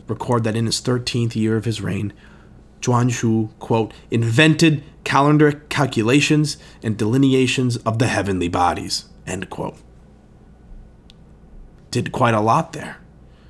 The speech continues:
As I asked with Huang Di, "Why is heaven not part of our current existence?" someone might have sat back and asked, "Well, easy. Zhuang Xu separated the two." Why is there a calendar system?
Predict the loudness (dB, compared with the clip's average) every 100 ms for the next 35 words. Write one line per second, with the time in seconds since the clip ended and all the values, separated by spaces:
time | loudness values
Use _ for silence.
0 | -20 -20 -20 -20 -20 -10 -2 -2 -2 -4
1 | -4 0 0 -2 -2 -6 -2 0 0 2
2 | 2 0 -6 -20 -12 -2 2 2 2 0
3 | 0 0 -2 -2 -4 -2 -2 0 0 -2
4 | -2 -2 0 -2 -4 -2 -2 0 2 2
5 | 4 4 2 -2 -12 -18 -12 -4 -4 -2
6 | -2 -2 -2 0 0 -4 -8 -20 -20 -20
7 | -20 -8 0 0 0 -6 -2 2 2 -2
8 | -10 -18 -20 -20 -20 -18 0 2 2 2
9 | 0 0 -2 -2 -4 -6 -8 -8 -8 -12
10 | -20 -20 -20 -20 -20 -20 -20 -20 -2 0
11 | 2 4 2 2 0 0 0 -2 -6 -8
12 | -10 -12